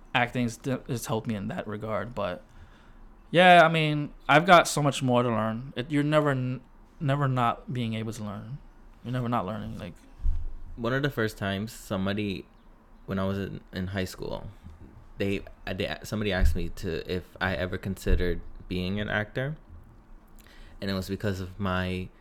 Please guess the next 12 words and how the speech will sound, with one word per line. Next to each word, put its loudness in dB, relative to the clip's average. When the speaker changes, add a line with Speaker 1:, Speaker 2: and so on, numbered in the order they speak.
Speaker 2:
fake -4
performance -4
of, -4
I -20
think -8
it -4
was -4
Death -4
of -6
a -6
Salesman. -14
Speaker 1:
Hmm. -4